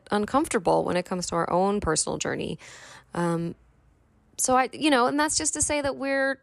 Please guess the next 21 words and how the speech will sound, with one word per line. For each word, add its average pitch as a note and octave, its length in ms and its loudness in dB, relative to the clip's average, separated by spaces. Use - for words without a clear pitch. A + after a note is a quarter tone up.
we're D4 180 -2
making B3+ 300 -2
these G3+ 120 -2
podcasts, G3 720 0
but - 240 -2
we're B3 140 0
just G#3+ 340 -2
people F3 440 0
trying F3+ 240 -2
to F3+ 80 -6
figure F3 260 -4
out E3+ 140 2
how E3 120 0
to D#3+ 60 -2
process D#3+ 520 -2
our E3 200 -4
own F3 140 -4
stories D#3 440 -6
as - 180 -8
they - 160 -8
unfold. - 520 -8